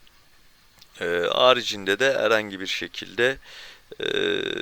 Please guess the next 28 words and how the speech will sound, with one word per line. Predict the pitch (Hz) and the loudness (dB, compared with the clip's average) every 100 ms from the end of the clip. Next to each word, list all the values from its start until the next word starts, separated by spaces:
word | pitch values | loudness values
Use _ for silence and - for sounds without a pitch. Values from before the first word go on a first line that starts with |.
| 50 50 50 50 - - - - - _ - _ - 98 | -6 -8 -10 -12 -14 -18 -20 -20 -20 _ -20 _ -20 -6
bir | 113 110 101 90 - - | -2 -2 -4 -12 -14 -10
durum | 95 127 139 | -6 -6 -6
söz | - 101 - | -4 -4 -4
konusu | 101 95 - 151 - | -6 -6 -8 -12 -4
değildir. | 104 95 90 151 - - | -2 -2 -4 -10 -10 -4
Belirtmek | 101 92 - 82 - | -2 -2 -10 -12 -12
istiyorum | - - 85 85 85 | -14 -12 -12 -12 -14
bunu | 85 | -10
da | 78 | -8
tekrardan. | - 82 - - - - 78 - - - - - | -6 -8 -8 -6 -4 -4 -8 -10 -12 -10 -10 -12
Sevgili | - 151 160 180 165 | -4 -4 -2 -4 2
dostlar, | 131 - - 143 143 - - - | 2 2 4 4 2 -12 -12 -8
e, | 50 50 50 50 50 - - - | -6 -4 -6 -8 -10 -12 -16 -10
tidex | 151 131 117 - 127 | -2 0 0 -4 4
ile | 127 | 8
alakalı, | 123 127 110 - 104 107 127 - - - - - | 8 8 6 4 0 2 0 -4 -20 -20 -20 -6
e, | - 95 | -2 -2
tabii | - 135 110 | 0 -2 0
ki | - 123 | 0 0
anlatacaklarım | 117 120 113 107 117 - 120 113 113 | 2 -2 -4 0 0 0 -4 -4 -6
bu | 117 | -10
kadardı. | - 98 90 85 117 | 0 2 2 0 -4
Yine | 131 135 107 | -8 -4 -4
tabii | - 113 101 | -2 -2 -2
güncel | 95 110 110 110 104 | -10 -10 0 2 2
bilgileri | 101 95 95 95 107 107 | -4 -8 -4 -2 -2 0
vesaireye | 104 - 98 95 90 101 | 0 0 0 2 0 -4
projelerini | 104 - 104 104 98 90 87 92 117 | -4 -8 -8 -6 -6 -4 -6 -2 -4